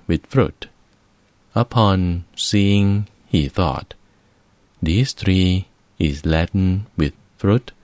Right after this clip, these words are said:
but none of its fruits has fallen to the ground.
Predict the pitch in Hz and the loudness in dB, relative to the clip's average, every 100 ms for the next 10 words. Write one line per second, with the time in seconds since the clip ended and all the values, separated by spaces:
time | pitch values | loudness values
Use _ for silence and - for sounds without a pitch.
0 | _ _ _ _ - 78 73 - 87 87 | _ _ _ _ -6 -4 -4 -2 0 0
1 | 85 78 73 - 87 - - - 101 120 | 0 -2 -4 -4 -6 -8 -14 -2 0 0
2 | _ - _ _ _ - 85 80 - - | _ -20 _ _ _ -2 -2 -2 -4 0
3 | 95 104 110 113 - _ - 95 87 117 | 2 4 2 0 -4 _ -4 0 0 2
4 | 117 69 | 0 0